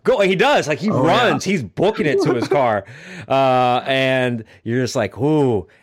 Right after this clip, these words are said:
Speaker 1: And then the third time you see it, and this, a great scene, is at the diner when Charlie's character pulls one over on Ray.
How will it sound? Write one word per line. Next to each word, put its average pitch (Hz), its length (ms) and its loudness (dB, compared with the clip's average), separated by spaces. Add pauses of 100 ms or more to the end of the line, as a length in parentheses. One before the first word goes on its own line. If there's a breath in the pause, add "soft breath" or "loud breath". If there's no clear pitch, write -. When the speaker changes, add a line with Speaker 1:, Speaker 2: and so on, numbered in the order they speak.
Speaker 1:
And 139 100 -4
then 160 160 0
the 143 140 0
third 185 420 -2
time 156 320 -2
you 135 140 -2
see 135 300 -4
it, 123 200 -4
and 117 160 -4
this, 131 280 -6 (140)
a 113 120 -4
great 120 600 -2
scene, 107 400 -4
is 104 120 -6
at 95 60 -6
the 98 80 -6
diner 107 580 -2 (400 soft breath)
when 110 460 -2
Charlie's 131 640 0
character 104 680 -2 (240 soft breath)
pulls 127 260 -2
one 113 180 0
over 107 260 0
on 101 200 -4
Ray. 107 520 0